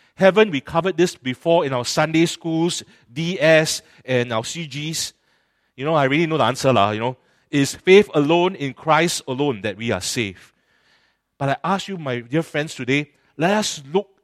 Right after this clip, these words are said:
at the text carefully this morning. The gospel is the main thing for Christian life and ministry, and we should rehearse it often. Not only knowing the content, but delighting in it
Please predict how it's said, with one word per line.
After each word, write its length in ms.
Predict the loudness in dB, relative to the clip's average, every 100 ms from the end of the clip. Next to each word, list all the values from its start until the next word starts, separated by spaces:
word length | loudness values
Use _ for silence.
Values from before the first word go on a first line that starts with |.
| -14
at 200 | -14 -12
the 80 | -18
text 640 | _ -12 -12 -8 -10 -10 _
carefully 420 | -14 -14 -10 -8
this 240 | -8 -10
morning. 320 | -14 -14 -14 -14 _ _ _ _ _ _ _ _ -2
The 80 | -2
gospel 840 | 0 -2 -2 -6 2 6 6 4
is 160 | -2 -2
the 140 | -2
main 420 | -2 0 0 -2
thing 440 | -6 -4 -2 -4 -10 _ _ _
for 220 | _ -10 -6
Christian 540 | -6 -6 0 0 2
life 520 | 2 4 2 -2 -10 _ _ _
and 260 | -14 -14 -16
ministry, 640 | -12 -10 -10 -10 -12 -14 _ _ _ _ _ _ _
and 160 | -12
we 140 | -8 -8
should 240 | -8 -12
rehearse 460 | -14 -10 -6 -6 -6
it 100 | -12
often. 400 | -18 -16 -12 -14 -16 _ _ _ _ _ _ _ _ _ -2
Not 220 | 0 0
only 300 | -2 -2 -2
knowing 320 | -2 -2 -2
the 100 | -4
content, 640 | -6 -8 -10 -4 0 0
but 180 | 0 -6
delighting 760 | -4 -4 -2 0 0 0 0 2
in 120 | 2
it 220 | 2 0